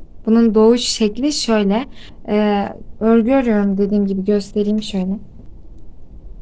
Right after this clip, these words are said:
Yani şu an tuhaf görünüyor olabilir ama işte örüyorum. Her neyse. Ve bunu örerken de podcast dinliyorum genelde.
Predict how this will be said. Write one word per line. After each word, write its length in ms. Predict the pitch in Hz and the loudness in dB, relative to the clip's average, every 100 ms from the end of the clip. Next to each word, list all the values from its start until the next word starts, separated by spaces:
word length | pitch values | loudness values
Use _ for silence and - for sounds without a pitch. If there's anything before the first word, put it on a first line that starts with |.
| - 247 | -14 -8
Yani 300 | 214 214 214 | -4 -2 -2
şu 180 | - 233 | -2 0
an 260 | 226 220 - - - - - - - - - - | 2 0 -6 -14 -16 -14 -14 -14 -16 -16 -18 -18
tuhaf 400 | - 233 226 - | -4 0 0 0
görünüyor 360 | 226 214 214 214 | -2 0 0 0
olabilir 260 | 220 214 | -2 -2
ama 220 | 233 269 226 | -2 -2 -4
işte 280 | 226 - | -6 -2
örüyorum. 440 | 233 240 214 202 233 - - - - - - - | 0 2 2 0 -4 -10 -16 -18 -18 -14 -12 -6
Her 240 | 262 269 262 | 0 4 4
neyse. 340 | 233 208 262 - - - - | 4 0 -8 -10 -14 -14 -2
Ve 240 | 269 311 269 | 4 4 4
bunu 260 | 220 277 294 | 2 4 4
örerken 600 | 277 285 302 285 254 285 | 4 4 2 0 0 0
de 120 | 302 | 0
podcast 500 | 285 285 240 214 - | 0 2 0 0 0
dinliyorum 320 | 202 196 196 | 0 0 0
genelde. 460 | 196 202 196 247 | 0 0 0 -4